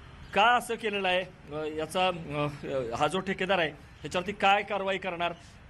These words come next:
जर फक्त फांद्या कापायच्या होत्या, तर त्याने अशा पद्धतीनं मशीननं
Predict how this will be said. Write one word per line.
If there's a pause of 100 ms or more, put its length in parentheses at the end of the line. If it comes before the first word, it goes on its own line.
जर
फक्त (140)
फांद्या
कापायच्या
होत्या, (360)
तर
त्याने
अशा
पद्धतीनं
मशीननं